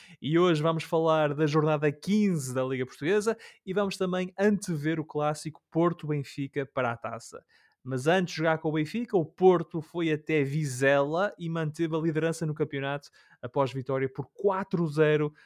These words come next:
em mais um jogo com gol de Luís Dias e grande exibição de Vitinha. Os Dragões, eh, chegam assim ao clássico da Taça com a moral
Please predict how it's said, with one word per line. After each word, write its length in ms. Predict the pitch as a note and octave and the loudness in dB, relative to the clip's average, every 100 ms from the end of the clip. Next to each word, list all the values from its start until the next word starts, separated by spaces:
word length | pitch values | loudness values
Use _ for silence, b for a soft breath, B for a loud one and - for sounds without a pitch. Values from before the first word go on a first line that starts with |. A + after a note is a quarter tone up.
| b | b
em 140 | A#2 | -10
mais 320 | B2+ C#3 D3+ C#3+ | -4 -2 -2 -2
um 100 | C#3+ | -4
jogo 460 | A#2 B2+ C#3 C#3 | -4 -2 -2 -4
com 240 | - B2+ A#2+ | -8 -8 -2
gol 240 | D3+ F#3 | 4 4
de 60 | D#3+ | 2
Luís 340 | D3+ D3+ C3 | -4 -4 -6
Dias 500 | C#3 D3 C#3+ C#3 - - | -6 -4 -4 -6 -12 -14
e 100 | A#2+ | -8
grande 380 | C3+ D3 C#3 | -2 -2 -2
exibição 340 | B2 A#2+ - B2 | -6 -10 -12 -12
de 80 | A2+ | -12
Vitinha. 520 | A2+ - G#2+ G2+ G2+ B B B _ | -12 -12 -14 -14 -16 B B B _
Os 160 | C#3 B2 | -10 -6
Dragões, 640 | C3 B2+ C#3 C#3+ C#3 - - | -4 -2 -2 -2 -6 -10 -10
eh, 160 | A#2+ - | -10 -10
chegam 360 | - D3+ C#3+ | -6 -6 -4
assim 260 | C3+ - D3 | -8 -8 -6
ao 100 | C3 | -6
clássico 540 | - D3+ D#3+ D#3 C#3+ | -4 0 0 -2 -10
da 100 | B2+ | -10
Taça 400 | A#2+ B2+ B2+ - | -6 -4 -6 -8
com 220 | - - | -10 -6
a 60 | C3 | -6
moral 460 | B2+ A#2 A#2+ B2 | -4 -2 -2 -2